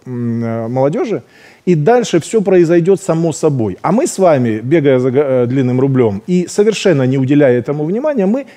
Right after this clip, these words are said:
теряем управление этим процессом передачи знаний, связи времен, передачи технологий, передачи духа,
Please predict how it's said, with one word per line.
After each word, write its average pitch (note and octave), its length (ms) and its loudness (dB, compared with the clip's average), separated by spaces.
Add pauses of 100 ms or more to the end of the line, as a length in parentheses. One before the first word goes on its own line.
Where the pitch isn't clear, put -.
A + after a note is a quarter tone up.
(100)
теряем E3+ 560 4
управление C3+ 760 0 (240)
этим B2+ 360 0
процессом C#3+ 580 0
передачи C3 460 0
знаний, A2 400 -4
связи E3 340 -2
времен, A#2+ 480 -2 (240)
передачи G3+ 480 0
технологий, E3 560 0
передачи E3+ 500 0
духа, C3+ 580 -2